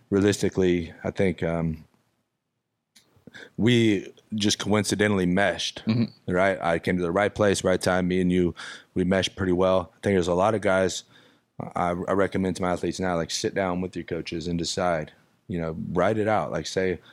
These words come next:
Speaker 1: what you wanna do. And that's where I talk about having a mission statement and having a, uh, uh, a,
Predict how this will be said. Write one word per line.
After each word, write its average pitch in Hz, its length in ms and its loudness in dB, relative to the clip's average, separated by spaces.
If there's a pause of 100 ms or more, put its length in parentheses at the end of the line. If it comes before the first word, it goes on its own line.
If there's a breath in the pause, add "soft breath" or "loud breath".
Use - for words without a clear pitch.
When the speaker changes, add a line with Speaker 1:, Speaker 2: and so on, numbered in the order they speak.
(280 soft breath)
Speaker 1:
what 87 220 -4
you 92 80 -2
wanna 87 140 0
do. 90 160 0
And 80 80 -2
that's 80 160 -6
where 90 120 -2
I 82 60 0
talk 82 240 -4
about 82 200 0
having 85 240 0
a 82 40 0
mission 90 300 0
statement 82 540 0
and 80 120 -2
having 85 540 -2
a, 82 300 0
uh, 80 260 0 (840 loud breath)
uh, 85 320 -4
a, 82 180 -2